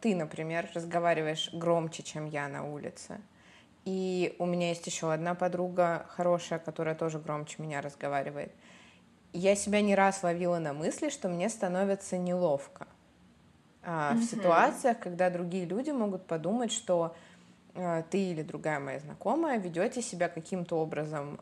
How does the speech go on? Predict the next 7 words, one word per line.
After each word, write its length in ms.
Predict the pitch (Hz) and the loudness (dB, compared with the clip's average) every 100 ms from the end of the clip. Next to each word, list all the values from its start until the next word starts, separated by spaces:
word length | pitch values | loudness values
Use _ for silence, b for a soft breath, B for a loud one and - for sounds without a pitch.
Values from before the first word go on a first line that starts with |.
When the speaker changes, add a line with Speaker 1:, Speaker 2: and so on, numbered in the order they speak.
| - | -8
Speaker 1:
а, 380 | 156 151 151 160 B B B B B - | -6 -4 -6 -8 B B B B B -2
может 260 | 170 170 | 0 0
быть, 200 | 170 160 | -2 -4
знаешь, 280 | 156 170 220 | 0 2 2
даже 280 | 185 180 180 | 4 2 2
вульгарно 800 | 160 170 202 185 160 151 160 185 | 0 0 4 8 10 8 0 -4
слегка 640 | - 220 226 - 240 240 | -2 -4 -4 -2 0 0